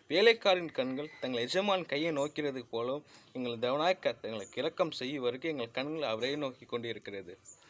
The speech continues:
இங்க மனுஷனுடைய, இங்க வேலைக்காரங்கள் வேலைக்காரியை பத்தி சொல்லியிருக்கு. வேலைக்காரன் யாரை நம்புவான்? எஜமான் நம்புவான். வேலைக்காரி யாரை நம்புவான்?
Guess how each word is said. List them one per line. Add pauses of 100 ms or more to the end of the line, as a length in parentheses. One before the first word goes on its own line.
(200)
இங்க (160)
மனுஷனுடைய, (640)
இங்க (120)
வேலைக்காரங்கள்
வேலைக்காரியை
பத்தி
சொல்லியிருக்கு. (340)
வேலைக்காரன்
யாரை
நம்புவான்?
எஜமான்
நம்புவான்.
வேலைக்காரி
யாரை
நம்புவான்?